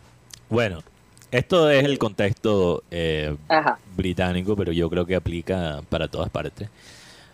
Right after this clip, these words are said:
Speaker 1: Porque, por ejemplo, hubo un fenómeno, Karina, a raíz de, eh, a raíz de la pandemia que se llama, o lo llamaron, la gran renuncia. La
Speaker 2: Ajá.
Speaker 1: gran, sí, como la gran depresión.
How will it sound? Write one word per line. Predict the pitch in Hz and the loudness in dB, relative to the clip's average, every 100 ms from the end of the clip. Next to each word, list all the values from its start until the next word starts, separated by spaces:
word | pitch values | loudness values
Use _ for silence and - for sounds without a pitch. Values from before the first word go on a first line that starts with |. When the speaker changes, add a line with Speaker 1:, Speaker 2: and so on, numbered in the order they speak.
| - | -6
Speaker 1:
Porque, | 90 95 | -4 0
por | 98 | 0
ejemplo, | 95 107 110 104 | 0 0 2 2
hubo | 110 120 | 2 0
un | 113 | -2
fenómeno, | 107 101 107 113 117 117 - _ _ _ _ _ _ - | -4 0 0 2 2 0 -4 _ _ _ _ _ _ -6
Karina, | 95 101 110 104 - | -2 0 0 -2 -2
a | 92 | -4
raíz | 87 87 101 98 | -2 0 0 0
de, | 98 98 - - _ _ _ _ - | 2 2 0 -6 _ _ _ _ -10
eh, | 80 78 73 71 71 - - | -6 -6 -6 -8 -10 -12 -8
a | 82 | -4
raíz | 82 87 98 | -2 0 0
de | 98 | 0
la | 90 | 0
pandemia | 82 82 90 92 | -2 -4 -4 -4
que | |
se | 80 | -4
llama, | 87 95 95 87 _ - _ _ _ _ _ - | -4 -4 -4 -6 _ -20 _ _ _ _ _ -6
o | 101 | -2
lo | 87 87 | 0 0
llamaron, | 85 87 117 110 90 82 - - | 0 2 4 4 2 -4 -16 -14
la | 92 98 | 0 0
gran | 95 101 127 160 170 - - _ - | 2 4 4 4 -4 -18 -20 _ -4
renuncia. | 107 110 139 151 98 - 71 - - - _ _ _ _ _ _ _ _ _ _ _ - | -2 0 0 -2 -6 -10 -12 -16 -20 -20 _ _ _ _ _ _ _ _ _ _ _ -2
La | 220 92 | -2 0
Speaker 2:
Ajá. | 92 | 2
Speaker 1:
gran, | 165 123 - - - | 2 2 -8 -20 -10
sí, | 131 - - | -8 -6 -2
como | 127 123 | 0 2
la | 120 120 | 4 4
gran | 120 139 160 165 | 6 6 4 2
depresión. | 160 139 117 - 139 156 | 0 2 -4 0 0 0